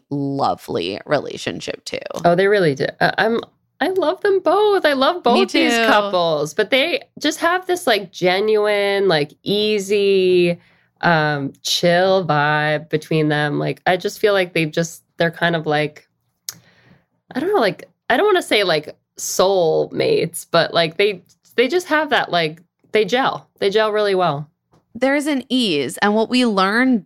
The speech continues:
Speaker 1: during the night portion of Charity's date with Joey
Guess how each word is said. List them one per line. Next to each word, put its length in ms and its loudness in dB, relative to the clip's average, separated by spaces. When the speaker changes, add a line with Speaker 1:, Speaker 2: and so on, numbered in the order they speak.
Speaker 1:
during 600 0
the 540 -2
night 400 -2
portion 720 -4
of 120 -2
Charity's 480 -2
date 240 -2
with 120 -4
Joey 580 0